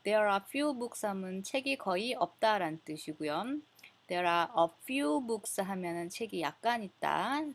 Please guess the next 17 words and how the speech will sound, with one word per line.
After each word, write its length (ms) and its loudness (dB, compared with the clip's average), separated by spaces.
There 160 0
are 120 2
many 420 0
books 380 -6
하면은 580 -2
책이 420 -2
많이 400 0
있다 460 -2
이런 200 -6
뜻이죠. 400 -12
셀 220 2
수 160 6
없는 260 4
명사 560 0
같은 400 -4
의미로 400 -4
쓸 220 -8